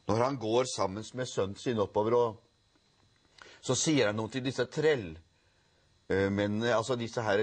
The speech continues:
tjenerne sine. «Jeg og gutten går opp for å tilbe, og så kommer vi tilbake igjen.» Han sier ikke, «Kommer jeg tilbake?», han sier, «Kommer vi tilbake?». Altså,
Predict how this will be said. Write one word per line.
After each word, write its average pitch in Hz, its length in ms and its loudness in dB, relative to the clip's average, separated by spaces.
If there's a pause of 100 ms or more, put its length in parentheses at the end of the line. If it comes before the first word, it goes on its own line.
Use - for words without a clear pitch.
tjenerne 101 520 0
sine. 147 340 -4 (720)
«Jeg 113 500 2 (300)
og 127 400 0 (120)
gutten 101 480 -6
går 107 280 -4
opp 92 200 -4
for 104 200 -6
å 107 80 -12
tilbe, 80 420 -6
og 90 80 -4
så 90 140 -10
kommer 101 280 -6
vi 104 160 -6
tilbake 120 540 -8
igjen.» 160 180 -10 (800)
Han 120 160 0
sier 110 320 -2
ikke, - 160 -18
«Kommer 110 240 -4
jeg 85 360 0
tilbake?», 98 440 -2 (180)
han 107 140 -2
sier, 110 280 -8
«Kommer 120 280 -4
vi 95 360 -6
tilbake?». 127 520 -8 (1200)
Altså, 110 240 0